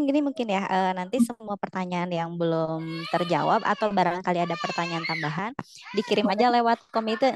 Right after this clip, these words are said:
Speaker 1: Nanti kami kirimnya satu file ke Bunda.
Speaker 2: Ah, boleh,
Speaker 1: Jadi,
Speaker 2: boleh, boleh. Iya.
Speaker 1: ah, nanti
Speaker 2: Boleh.
Speaker 1: Bunda juga, ya, insya Allah sih kami jaga ya, kami jaga
Speaker 2: Iya.
Speaker 1: privasinya,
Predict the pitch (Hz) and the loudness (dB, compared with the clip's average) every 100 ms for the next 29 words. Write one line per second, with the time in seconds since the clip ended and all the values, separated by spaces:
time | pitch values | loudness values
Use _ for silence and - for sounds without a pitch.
0 | - 202 - 214 233 - 220 220 233 240 | 0 -2 -2 -4 -6 -2 -4 -4 -6 -2
1 | 233 240 247 240 226 226 233 196 202 196 | -2 -2 -4 0 0 0 -2 -6 2 6
2 | 285 285 262 254 262 233 226 240 226 214 | 6 6 6 6 4 4 2 2 2 2
3 | 214 - 196 180 180 180 185 185 202 196 | 0 -2 0 0 0 -2 -2 -4 -2 2
4 | 185 185 190 185 185 170 170 - 226 262 | 4 4 2 2 2 4 2 -2 -2 0
5 | 254 208 226 240 214 196 185 180 190 175 | 2 2 2 0 -2 -2 0 2 2 2
6 | 226 285 - 180 175 170 165 208 165 170 | 0 0 -8 -12 -10 -6 4 4 4 -2
7 | 196 - 170 170 | -4 -8 -8 -4